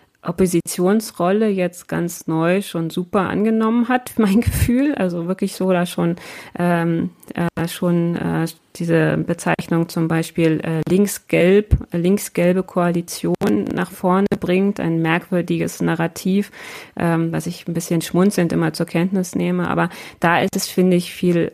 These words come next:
auffälliger noch, ähm, äh, und ein merkwürdiges Gefühl als Frau da zwischen diesen beiden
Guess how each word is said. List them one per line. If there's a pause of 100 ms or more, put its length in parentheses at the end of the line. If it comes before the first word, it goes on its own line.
(100)
auffälliger
noch, (100)
ähm, (420)
äh,
und
ein
merkwürdiges
Gefühl
als
Frau
da
zwischen
diesen
beiden